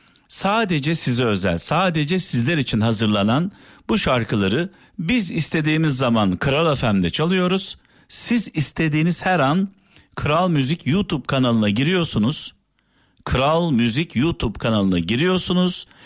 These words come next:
Yüzlercesi var. Birbirinden kıymetli saz sanatçılarımız, değerli solistlerimiz muhteşem şarkıları sadece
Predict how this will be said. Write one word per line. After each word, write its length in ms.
Yüzlercesi 1040
var. 420
Birbirinden 680
kıymetli 800
saz 600
sanatçılarımız, 1120
değerli 340
solistlerimiz 920
muhteşem 680
şarkıları 760
sadece 880